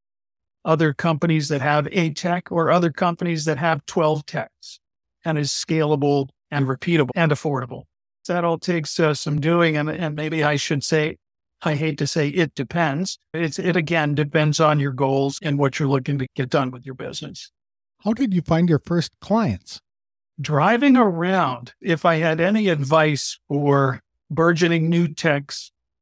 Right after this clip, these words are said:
Speaker 1: it's get out of the house. We'll hear from technicians in a given region. One will say, "I haven't had a call in six months." And one will say, "I'm, I'm busier than I can handle."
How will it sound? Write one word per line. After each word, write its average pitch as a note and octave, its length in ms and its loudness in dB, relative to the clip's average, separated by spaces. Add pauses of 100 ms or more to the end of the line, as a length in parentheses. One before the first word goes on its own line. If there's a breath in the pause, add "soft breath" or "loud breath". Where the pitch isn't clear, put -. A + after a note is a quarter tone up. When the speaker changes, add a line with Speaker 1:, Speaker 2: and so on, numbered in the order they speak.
(100)
Speaker 1:
it's D3+ 220 -4
get D#3 180 -2
out D#3 160 4
of D#3 60 2
the D3 80 0
house. A#2+ 500 -10 (640)
We'll E3 460 2 (180)
hear F3+ 480 0
from D3 340 0
technicians E3+ 720 -2
in D3 100 4
a C#3+ 80 4
given D#3+ 300 2
region. D3+ 460 0
One E3 180 0
will D#3 100 0
say, D#3+ 220 -2
"I C#3+ 80 2
haven't D3 300 2
had C#3 420 0
a E3 100 0
call C#3+ 440 0
in C3+ 80 0
six C#3 320 -6
months." G3 340 0
And D3+ 140 0
one D#3+ 180 -2
will D3 100 0
say, D3+ 300 0
"I'm, C#3+ 180 0 (160)
I'm C#3 140 -2
busier D3 380 2
than D3 320 -2
I C#3+ 160 0
can C3 260 -8 (140)
handle." F#3 480 0